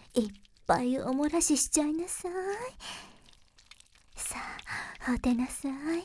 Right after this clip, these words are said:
このままグリグリされながら、足で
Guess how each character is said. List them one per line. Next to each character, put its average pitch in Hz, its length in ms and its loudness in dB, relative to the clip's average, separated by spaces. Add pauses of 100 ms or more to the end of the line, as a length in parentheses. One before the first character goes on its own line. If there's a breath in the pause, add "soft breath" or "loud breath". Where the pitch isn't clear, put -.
(460 loud breath)
こ 208 120 6
の 208 160 4
ま 220 140 2
ま 226 140 0
グ 247 200 4
リ 277 120 6
グ 214 120 0
リ - 140 0
さ - 180 -2
れ 254 120 2
な 285 120 2
が 294 180 -2
ら、 254 180 -2 (380 loud breath)
足 226 360 0
で - 80 -12